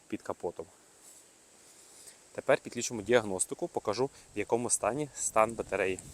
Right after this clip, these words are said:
І так, підключив Є М Л. Покажу, так, перевіримо зараз наявність помилок, чи є в даному електромобілі. Все в реальному часі. Помилок не виявлено.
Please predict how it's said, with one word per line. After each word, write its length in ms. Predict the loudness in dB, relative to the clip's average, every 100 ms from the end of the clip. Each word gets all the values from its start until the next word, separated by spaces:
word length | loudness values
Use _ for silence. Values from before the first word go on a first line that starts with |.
| -20 -20 -8
І 100 | 2
так, 180 | 4 4
підключив 440 | 0 0 4 4
Є 140 | 6
М 140 | 6 6
Л. 140 | 4 2 -12 -20 -20 -20 -20 -20 -20 -20 -20 -20 -18 -18 -18 -20
Покажу, 220 | -18 -18 -10
так, 180 | -6 -4
перевіримо 540 | -2 0 2 0 -2
зараз 260 | -6 -4 -4
наявність 580 | -4 -4 -2 -2 -4 -4
помилок, 540 | -2 -2 -2 -6 -8 -18 -20 -18 -4
чи 200 | 0 2
є 180 | 2
в 100 | 2 2
даному 320 | 0 0 0
електромобілі. 600 | -2 -2 -4 -2 -4 -6 _ _ _ _ -20 -20 -20 _ _ _ _ _ _ _ -20 -18 -10
Все 220 | -2 4
в 80 | 4
реальному 420 | 6 4 4 -2
часі. 400 | 0 0 0 -2 -6 _ _ _ _ _ -20 -20 -20 _ _ _ _ _ -20 -20 -20 -20 -20 _ _ _ _ _ _ _ -20 2
Помилок 440 | 4 4 0 -6
не 160 | 0 2
виявлено. 640 | 2 2 2 2 0 -2